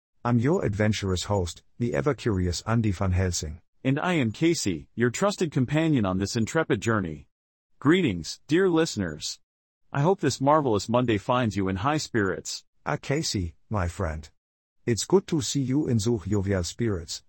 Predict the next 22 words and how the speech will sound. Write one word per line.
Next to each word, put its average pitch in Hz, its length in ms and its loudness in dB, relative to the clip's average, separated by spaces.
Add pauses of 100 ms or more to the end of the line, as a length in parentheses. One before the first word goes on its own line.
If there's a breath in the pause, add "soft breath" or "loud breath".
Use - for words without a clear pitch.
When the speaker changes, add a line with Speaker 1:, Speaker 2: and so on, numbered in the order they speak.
Speaker 1:
especially 131 600 -2
on 110 140 0
a 104 80 2
day 123 240 0
as 90 200 -6
magical 101 460 0
as 82 160 -6
this. 82 340 -8 (540)
For 170 280 -2
today 104 260 2
is 90 180 -2
the 95 120 0
twenty-fifth 117 520 0
of 98 140 -4
December, 90 500 -2 (200)
the 110 80 2
day 123 260 2
we 110 180 0
celebrate 101 600 0
Christmas. 87 540 -6 (200)
Speaker 2:
Indeed, 151 360 2
Andy. 113 480 0